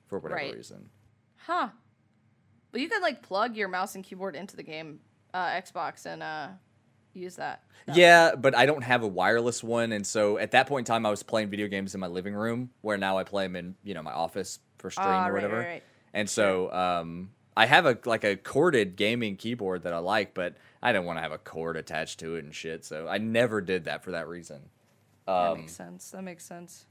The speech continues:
Speaker 1: But I will say, Outer Wilds, it was fine on controller. Like, I would say, in fact, the, the spaceship
Speaker 2: It's, it's a preferred thing. It's a preferred game, gamepad game.
Speaker 1: Yeah, I would say that for the spaceship particularly. Running around, I would
Speaker 2: Yes.
Speaker 1: actually,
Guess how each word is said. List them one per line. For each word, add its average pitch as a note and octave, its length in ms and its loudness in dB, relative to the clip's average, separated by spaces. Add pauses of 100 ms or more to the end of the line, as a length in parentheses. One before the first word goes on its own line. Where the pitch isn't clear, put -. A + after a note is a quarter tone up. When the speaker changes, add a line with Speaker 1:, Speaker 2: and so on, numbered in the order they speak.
(120)
Speaker 1:
But F#3 180 10
I F3 80 10
will G3+ 220 6
say, A#2 320 6
Outer D#3+ 220 8
Wilds, C#3+ 460 6
it C#3+ 80 2
was D3+ 180 -2
fine F3+ 420 4
on G#2 120 2
controller. G#2 720 -2
Like, A#2 360 2
I C3 100 8
would F#3+ 120 6
say, F#3 240 6
in B2 120 0
fact, C3 420 2
the, A2 380 -4 (380)
the A2 80 -4
spaceship D3+ 500 6
Speaker 2:
It's, - 120 -10 (160)
it's A3 180 -6
a A#3 40 -8
preferred A3+ 640 -2
thing. F#3 360 -8
It's F#3+ 140 -14
a G3 40 -14
preferred F#3+ 520 -8 (380)
game, F3 300 -14 (220)
gamepad E3 640 -10
game. G#2 320 -14
Speaker 1:
Yeah, C#3+ 280 10
I C3+ 120 10
would G3 100 8
say F#3+ 160 4
that D#3+ 160 6
for C#3 140 0
the A#2 80 0
spaceship C3 460 2
particularly. G#2+ 640 -2
Running F#3 320 2
around, B2+ 440 6
I A#2+ 160 2
would A#2+ 120 4
Speaker 2:
Yes. A2+ 60 8
Speaker 1:
actually, G#2+ 280 -2